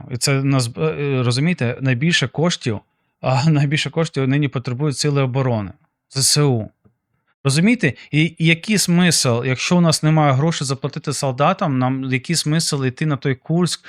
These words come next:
розумієте, що коли йде анексія території, то треба платити там, там людям пенсію, треба,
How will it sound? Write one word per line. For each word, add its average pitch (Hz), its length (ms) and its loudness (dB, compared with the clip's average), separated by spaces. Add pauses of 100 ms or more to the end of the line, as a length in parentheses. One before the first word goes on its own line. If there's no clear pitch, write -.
(240)
розумієте, 143 540 0
що 127 260 0 (400)
коли 151 540 2
йде 143 540 0
анексія 143 540 2
території, 139 600 0
то 120 120 -4
треба 156 440 0
платити 143 500 -4
там, 131 240 -2
там 143 280 0
людям 147 320 2
пенсію, 123 520 0
треба, 131 440 0